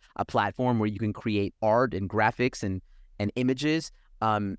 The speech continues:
and I think one of the best ways of convincing, persuading, convincing people is through images. So that's why Midjourney to me is an amazing generative A I tool, and putting things in there that will help visualize your report,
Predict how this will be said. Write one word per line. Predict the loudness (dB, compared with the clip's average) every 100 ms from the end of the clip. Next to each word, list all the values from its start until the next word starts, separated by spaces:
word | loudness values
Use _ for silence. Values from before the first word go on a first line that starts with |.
| -8
and | -4 -2 -2 -2
I | -2
think | -2 -2
one | -2 -2
of | 0
the |
best | -2 0 -2 -2
ways | 0 2 0 -2
of | -4 -4
convincing, | -2 0 0 2 0
persuading, | 0 -4 -4 0 2 2 0
convincing | -2 -2 -2 -2
people | -2 0 -2 -2
is | -4 -6
through | -4 0 0
images. | -2 -4 -2 -4 -4 -12 -8
So | -2
that's | -2 0
why | 0
Midjourney | 2 2 2 0 0 0
to | -2
me | 0 0
is |
an | 0 -4
amazing | -2 0 0 0
generative | 0 -2 -2
A | -4
I | -4 -4
tool, | -2 0 -2 -4 -6
and | -6 -6
putting | -2 0 0
things | 0 -2 -2
in | -4 0
there | 0 0 -4 -8 _ -6
that | -2 0
will | -2
help | 0 -2 -2
visualize | -2 -2 0 0 2 2 0 -2 -2
your | -2
report, | -2 -6 -2 2 2